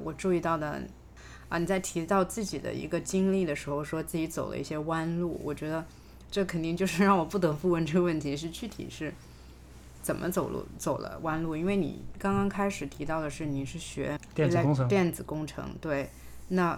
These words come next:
Speaker 1: 怎么样，后来是怎么样的契机让你进入选择软件这一个行业？
Speaker 2: 嗯。
Speaker 1: 是因为当时的一个软件的浪潮吗？还是
Speaker 2: 嗯。
Speaker 1: 纯粹的兴趣？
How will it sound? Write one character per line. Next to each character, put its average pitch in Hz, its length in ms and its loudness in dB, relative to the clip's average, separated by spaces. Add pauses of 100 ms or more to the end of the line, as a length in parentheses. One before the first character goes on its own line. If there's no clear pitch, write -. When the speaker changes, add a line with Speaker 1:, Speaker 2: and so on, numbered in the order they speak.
Speaker 1:
怎 - 160 0
么 147 120 0
样， 175 180 6
后 202 240 4
来 139 320 2
是 170 160 0
怎 151 100 -6
么 127 60 -4
样 156 140 -2
的 156 40 -2
契 196 300 -2
机 190 200 0
让 180 220 2
你 - 220 -8 (580)
进 180 220 2
入 156 140 -2
选 123 260 -6
择 120 140 -8
软 151 240 -6
件 180 440 -2
这 165 140 -4
一 - 260 -8 (120)
个 127 200 -10 (440)
行 120 340 -6
业？ 151 220 -8 (400)
Speaker 2:
嗯。 131 180 8
Speaker 1:
是 196 220 2
因 196 100 4
为 196 100 2
当 196 200 4
时 185 120 -2
的 170 120 -2
一 165 100 -2
个 170 240 0 (240)
软 156 180 -4
件 196 140 -2
的 214 80 0
浪 247 220 4
潮 165 240 0
吗？ 190 280 2
还 156 120 -4
是 160 280 -6 (560)
Speaker 2:
嗯。 131 220 6
Speaker 1:
纯 120 220 6
粹 262 160 2
的 226 80 2
兴 180 220 0
趣？ - 220 -8